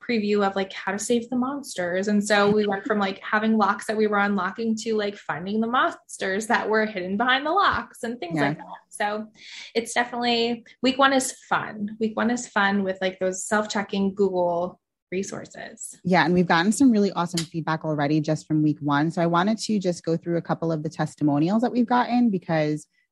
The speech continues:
Speaker 2: we have been so excited. And the fact that teachers are sharing their feedback makes us so happy. So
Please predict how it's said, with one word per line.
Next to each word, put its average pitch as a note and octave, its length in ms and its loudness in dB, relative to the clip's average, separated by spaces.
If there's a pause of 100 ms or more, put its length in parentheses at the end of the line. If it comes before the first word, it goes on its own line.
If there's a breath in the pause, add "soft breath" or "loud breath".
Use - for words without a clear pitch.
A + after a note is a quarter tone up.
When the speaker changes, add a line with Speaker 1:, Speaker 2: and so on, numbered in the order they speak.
(140)
Speaker 2:
we F3 300 0
have F#3 340 -4
been D#3 380 -2
so - 260 -2
excited. F3 720 0 (200)
And D#3+ 360 -2
the D#3+ 60 -2
fact F3+ 280 0
that F#3+ 180 -2 (100)
teachers F3 360 -4
are E3 80 0
sharing D#3 460 2
their D3+ 120 0
feedback D3 640 -4
makes D#3 260 -4
us - 480 -8
so - 180 -8
happy. - 400 -6
So D#3 320 4